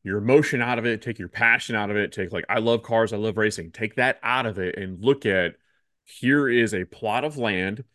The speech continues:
it's flat, here's the acreage." What version of a business pays more per square foot, acre, whatever? When you look at that, like, when you rent a commercial building,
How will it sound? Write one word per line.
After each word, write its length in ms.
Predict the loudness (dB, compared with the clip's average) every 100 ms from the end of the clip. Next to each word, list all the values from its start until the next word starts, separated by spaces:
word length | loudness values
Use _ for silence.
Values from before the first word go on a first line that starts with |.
| -4
it's 200 | 0 0
flat, 540 | -2 -2 2 2 0 -6
here's 460 | -6 0 2 2
the 180 | -2 -2
acreage." 680 | 0 0 -2 -10 -10 -14 -20 _ _ _ _ -20
What 720 | -16 -6 2 4 4 0 -10 _ _ _ _ _ _ _ _ -16
version 640 | -10 0 4 4 4 0
of 120 | 0
a 60 | -2
business 680 | 0 0 0 -4 -6 -6
pays 480 | -10 -10 -2 -2 -2
more 680 | -2 2 2 4 2 0 -4 _ _ -20
per 580 | -6 0 2 2 0 -6 _ _ _ _
square 400 | -8 -4 2 2
foot, 540 | 0 2 6 8 6 0 _ 0
acre, 580 | 0 0 -4 -4 -6 -10
whatever? 840 | -4 0 2 2 0 -2 -2 -6 _ _ _ -4
When 100 | 2
you 60 |
look 120 | 2
at 60 | 2
that, 120 | 0
like, 140 | -2 -2
when 120 | -2
you 120 | 0
rent 200 | 2 2
a 40 | 0
commercial 480 | -2 -2 -2 -4
building, 580 | -2 0 2 0 -2 -4